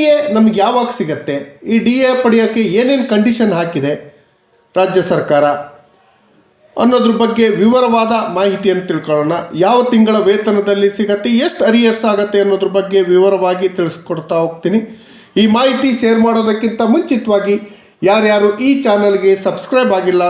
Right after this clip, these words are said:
ದಯವಿಟ್ಟು ಕೆಳಗಡೆ ಕಾಣ್ತಾ ಇರೋಂಥ ಸಬ್ಸ್ಕ್ರೈಬ್ ಬಟನನ್ನು ಒತ್ತಿ, ಬೆಲ್ ಐಕಾನನ್ನು ಕ್ಲಿಕ್ ಮಾಡಿ, ಆಲ್ ಅಂತ ಮಾಡಿ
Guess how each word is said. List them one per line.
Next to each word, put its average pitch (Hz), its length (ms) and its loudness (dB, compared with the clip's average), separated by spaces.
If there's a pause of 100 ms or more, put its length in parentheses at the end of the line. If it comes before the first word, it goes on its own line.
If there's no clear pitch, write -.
(140)
ದಯವಿಟ್ಟು 202 480 2 (160)
ಕೆಳಗಡೆ 202 340 2
ಕಾಣ್ತಾ 175 320 -2
ಇರೋಂಥ 160 260 -4 (120)
ಸಬ್ಸ್ಕ್ರೈಬ್ 214 440 -2
ಬಟನನ್ನು 165 500 0
ಒತ್ತಿ, 165 260 0
ಬೆಲ್ 202 300 2
ಐಕಾನನ್ನು 156 580 -2
ಕ್ಲಿಕ್ 156 280 -6
ಮಾಡಿ, 147 220 -2 (220)
ಆಲ್ 202 260 2
ಅಂತ 139 200 -2
ಮಾಡಿ 139 360 -2